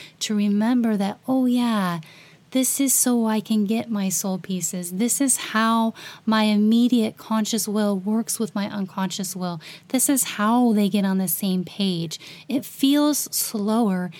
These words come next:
It feels like I'm wasting time. It feels like I'm being pulled backwards. It feels like I'm getting nowhere.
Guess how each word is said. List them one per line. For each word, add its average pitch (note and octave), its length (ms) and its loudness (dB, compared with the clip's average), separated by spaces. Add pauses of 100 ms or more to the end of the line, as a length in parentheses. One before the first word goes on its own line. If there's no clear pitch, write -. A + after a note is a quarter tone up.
(120)
It A3+ 100 -10
feels C4 500 0
like G3+ 200 -2
I'm F#3 160 -2
wasting G3+ 440 -2
time. G3+ 440 -2
It F#3+ 180 -8
feels B3+ 300 0
like G#3+ 200 -2
I'm F#3+ 80 0
being F#3 220 -4
pulled A3+ 360 -4
backwards. F3 580 -6 (320)
It E3+ 120 -10
feels B3+ 320 0
like A#3 160 0
I'm F#3+ 160 0
getting G3 360 0
nowhere. F3+ 720 -2